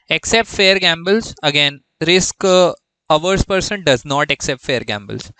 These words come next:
Accept fair gambles and some gambles which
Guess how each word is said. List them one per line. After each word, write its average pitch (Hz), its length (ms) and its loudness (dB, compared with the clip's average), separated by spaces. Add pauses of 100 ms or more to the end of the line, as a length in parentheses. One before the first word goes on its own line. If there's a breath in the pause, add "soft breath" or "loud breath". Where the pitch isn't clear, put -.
(480 loud breath)
Accept 220 420 -2
fair 220 300 2
gambles 220 480 2
and 220 160 -2
some 214 260 0
gambles 214 560 2
which 185 540 -4